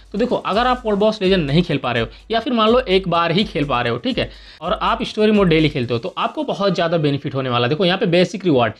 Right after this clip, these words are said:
ये है बेसिक रिवॉर्ड, मतलब ये गारंटी के साथ में मिलने वाला है। ईओडी, टीसीपी, ये दो मटेरियल आपको गारंटी के साथ मिलेंगे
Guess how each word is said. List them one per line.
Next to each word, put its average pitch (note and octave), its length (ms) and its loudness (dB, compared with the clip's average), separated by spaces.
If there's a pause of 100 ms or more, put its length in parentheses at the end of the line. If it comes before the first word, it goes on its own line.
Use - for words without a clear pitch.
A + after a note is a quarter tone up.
(240)
ये A#3+ 180 0
है C4 200 0
बेसिक F#3+ 440 2
रिवॉर्ड, C3 400 2 (280)
मतलब C#4 400 -2 (200)
ये C4+ 140 0
गारंटी G#3+ 400 2
के A3 120 2
साथ F3 280 -4
में F3+ 140 2
मिलने B2+ 260 2
वाला A#2 200 0
है। - 140 -6
ईओडी, G#3+ 400 4 (380)
टीसीपी, - 460 -4 (260)
ये F#3 120 0
दो G3 240 4
मटेरियल A3 560 2
आपको F#3+ 400 -2 (260)
गारंटी E3 380 0
के F3+ 80 0
साथ D#3 260 -6
मिलेंगे B2 400 0